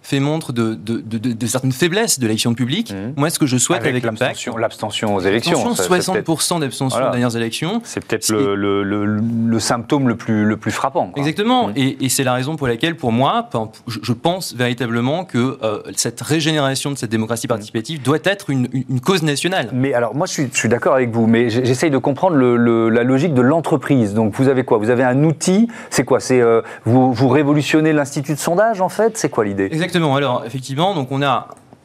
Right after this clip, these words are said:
Speaker 1: un, think t-, enfin, un, on a un think tank d'un côté, donc le Cercle Orion,
Speaker 2: Ouais.
Speaker 1: euh, d'un côté, et, euh, le, le, l'entreprise Impact, qui est institut de sondage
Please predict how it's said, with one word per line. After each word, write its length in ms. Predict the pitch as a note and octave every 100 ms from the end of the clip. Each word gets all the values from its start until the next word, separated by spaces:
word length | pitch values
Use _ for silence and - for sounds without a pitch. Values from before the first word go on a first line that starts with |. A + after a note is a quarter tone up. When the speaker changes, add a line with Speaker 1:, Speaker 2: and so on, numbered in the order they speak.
| _ _
Speaker 1:
un, 260 | E3 D3+ - - - _ -
think 200 | E3 E3+
t-, 60 | -
enfin, 180 | B2+ -
un, 80 | A#2
on 80 | B2+
a 40 | G#2+
un 100 | F#2
think 280 | - G3+
tank 200 | G3 E3
d'un 120 | A#2+ A2+
côté, 260 | G#2+ D#3
donc 160 | D3 A2+
le 60 |
Cercle 280 | A2 D3 C#3
Orion, 260 | A#2 A#2 F#3 -
Speaker 2:
Ouais. 300 | F2+ F#2+ A3 -
Speaker 1:
euh, 140 | A2 G2
d'un 140 | G#2+
côté, 440 | G2+ G2 D3+ B3 -
et, 320 | D#3 F3 G#3 -
euh, 180 | A#2 G#2+
le, 180 | A#2 A2+
le, 220 | A#2+ A2+ A#2
l'entreprise 640 | D3 C3+ A#2 F#3 A#3+ A#2 F#2 -
Impact, 500 | C#3 B2 B2+ E3+ - -
qui 160 | C3
est 80 | A2 -
institut 340 | D#3 D#3 C#3 C3+
de 40 |
sondage 400 | B2 A2 G#2+ F#2